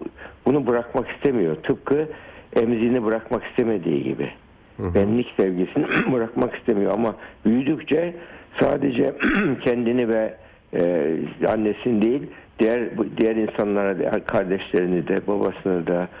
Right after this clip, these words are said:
Speaker 1: arkadaşlarına da sevmesi ve onlar, onlarla ilgili, e, esnek olmayı öğrenmesi gerekiyor. Zihinsel esnekliği öğrenmesi gerekiyor. Duruma uygun davranmayı öğrenmesi gerekiyor. Bu kişiler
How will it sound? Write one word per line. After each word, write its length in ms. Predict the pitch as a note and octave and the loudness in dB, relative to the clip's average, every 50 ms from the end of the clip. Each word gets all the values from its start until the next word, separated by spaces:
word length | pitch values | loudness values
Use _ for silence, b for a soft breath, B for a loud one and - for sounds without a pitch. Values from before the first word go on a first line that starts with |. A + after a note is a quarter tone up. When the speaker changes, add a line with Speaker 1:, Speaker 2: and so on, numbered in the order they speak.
| B B B B B | B B B B B
Speaker 1:
arkadaşlarına 1040 | - - G2 G2 - - G#2 F2 G2 G2 - - - A2+ G2+ G2 F#2 F#2 F#2 F2+ F#2+ | 0 0 0 0 0 -2 0 0 0 -2 -2 -2 -2 0 2 2 2 2 0 0 0
da 200 | A#2+ C3 C#3+ C#3 B B B B B B B - - - | 0 0 -2 -4 B B B B B B B -16 -2 0
sevmesi 480 | - G2+ G#2 G2+ G2+ G2+ - - C#3 C3+ | 2 2 2 2 0 0 0 0 0 0
ve 80 | B2+ | 2
onlar, 440 | B2 A2+ G#2+ G#2+ G#2+ G#2+ G#2+ G#2+ G2+ G2 F#2+ | 0 0 -2 0 0 0 0 0 0 -2 -4
onlarla 580 | - - G2+ G#2 G#2+ G#2+ A2+ A2+ A2 G2+ G2+ G2 | -2 -2 0 0 2 2 2 0 0 0 0 0
ilgili, 480 | G2 G2 F#2 F#2 G#2 G#2 A#2+ D3 C#3+ B B B B B B B - | 0 0 0 2 2 2 2 0 -2 B B B B B B B -2
e, 120 | - - | 0 0
esnek 460 | - - G2 G2 - - B2 A2+ - | 2 2 0 -4 0 -2 -2 0 2
olmayı 280 | A2 G2+ G2 G#2 B2 C3 | 0 2 2 2 2 2
öğrenmesi 520 | B2 A2+ G#2 G#2 G2 G2+ G#2+ G2+ - - | 2 2 0 0 0 -2 -2 -2 -4 0
gerekiyor. 400 | F2+ F#2+ E2 D2 C#2+ - F#2 E2+ | 0 2 2 2 -2 -2 -2 -2
Zihinsel 440 | D#2 E2+ F#2 F#2+ F#2 F2+ - - F2 | 0 2 2 2 0 0 0 0 0
esnekliği 540 | E2+ D#2+ - - - E2+ - - - C3 A#2 | 0 -2 -2 -4 -4 -4 -4 -2 0 0 0
öğrenmesi 440 | G#2 F2+ F#2 F2+ F#2 F2+ E2+ - - | 2 0 0 0 -2 -2 -2 -4 -2
gerekiyor. 540 | - E2+ D2 C#2 C#2 - F2 E2+ F#2+ A2 A2+ B B B B B B B B - | 0 0 0 0 0 0 0 0 0 0 -2 B B B B B B B B 2
Duruma 320 | G2+ F#2+ G2 G#2 A#2 A2+ G#2+ | 2 4 4 2 2 0 0
uygun 360 | F#2+ F#2+ E2+ A2+ B2+ A2+ F#2+ | 0 0 0 0 0 0 2
davranmayı 560 | G2 F#2+ F#2 F#2 G2 G2 F#2 F#2 G2+ A2 B2+ | 0 0 0 0 -2 -2 0 0 0 0 2
öğrenmesi 580 | A#2+ G#2 G2 G2 G2+ G2 G2 G2 F#2+ - - G2 | 2 0 0 0 0 0 -2 -2 -4 -2 0 0
gerekiyor. 460 | F#2+ F2 D2 - - - - - - - B B B B B - | 2 2 0 -2 -2 -2 -2 -2 -2 -4 B B B B B -2
Bu 120 | B2 A2+ | 0 0
kişiler 440 | - - B2 - - G#2+ B2 D3+ D#3 | 2 0 0 0 2 2 2 0 0